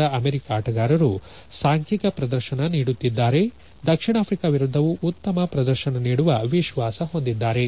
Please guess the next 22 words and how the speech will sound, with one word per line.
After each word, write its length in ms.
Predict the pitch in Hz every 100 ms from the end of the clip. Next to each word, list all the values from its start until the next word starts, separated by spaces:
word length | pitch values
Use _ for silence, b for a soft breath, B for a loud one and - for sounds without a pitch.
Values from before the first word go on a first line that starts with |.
| - - - - - - - - - - - - B B B B B B
ಬೆಂಗಳೂರಿನಲ್ಲಿ 720 | 147 180 214 233 226 214 202 202
ಇಂದು 180 | 175
ನಡೆಯಲಿರುವ 580 | 170 156 156 151 151 175
ಮೂರು 220 | 147 143
ಪಂದ್ಯಗಳ 400 | 139 139 135 127 151
ಮಹಿಳಾ 380 | 156 127 123 156
ಏಕದಿನ 440 | 143 131 139 127 127
ಕ್ರಿಕೆಟ್ 400 | 135 117 131 -
ಸರಣಿಯ 360 | 127 123 139 156
ಎರಡನೇ 380 | 131 123 127 127
ಪಂದ್ಯದಲ್ಲಿ 560 | 127 120 120 120 156
ಭಾರತ 360 | 143 131 147 170
ಮತ್ತು 300 | 143 123 123
ದಕ್ಷಿಣ 280 | 120 - 131
ಆಫ್ರಿಕಾ 340 | 107 123 120
ತಂಡಗಳ 400 | 113 120 117 117
ವನಿತೆಯರು 640 | 113 123 151 143 113 139
ಸೆಣಸಲಿದ್ದಾರೆ. 760 | 139 151 143 123 107 107 120 123 - B B B -
ಮಧ್ಯಾಹ್ನ 460 | 139 143 139 180 190
ಒಂದು 260 | 147 131
ಮೂವತ್ತಕ್ಕೆ 520 | 123 120 120 113 151
ಪಂದ್ಯ 480 | 165 143 151 156 98